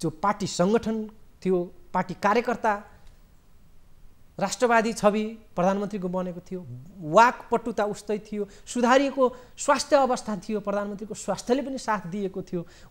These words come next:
कमजोर थियो प्रतिपक्ष, अनुकूल राष्ट्रपति, इसाराले चल्ने मन्त्रीमण्डल के थिएन प्रधानमन्त्रीसँग।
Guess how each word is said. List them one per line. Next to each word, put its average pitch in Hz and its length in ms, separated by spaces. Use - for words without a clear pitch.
कमजोर 311 500
थियो 294 220
प्रतिपक्ष, 247 680
अनुकूल 370 600
राष्ट्रपति, 175 600
इसाराले 208 420
चल्ने 160 360
मन्त्रीमण्डल 175 640
के 339 300
थिएन 196 360
प्रधानमन्त्रीसँग। 117 760